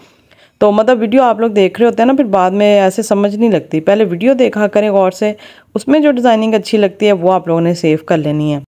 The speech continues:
फिर उसके according आप लोगों ने ड्रेस देख के बाय किया करें कि भाई ऐसे का प्रिंट है, ऐसे का कलर है और ऐसे के ऊपर लेसेस अच्छी लगेंगी, या अगर सिल्वर या गोल्डन गोटी लगानी है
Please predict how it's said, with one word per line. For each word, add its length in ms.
फिर 140
उसके 220
according 360
आप 180
लोगों 200
ने 120
ड्रेस 340
देख 200
के 80
बाय 200
किया 220
करें 220
कि 80
भाई 160
ऐसे 260
का 140
प्रिंट 420
है, 180
ऐसे 320
का 140
कलर 360
है 100
और 120
ऐसे 280
के 120
ऊपर 320
लेसेस 360
अच्छी 260
लगेंगी, 540
या 160
अगर 160
सिल्वर 440
या 200
गोल्डन 380
गोटी 320
लगानी 440
है 140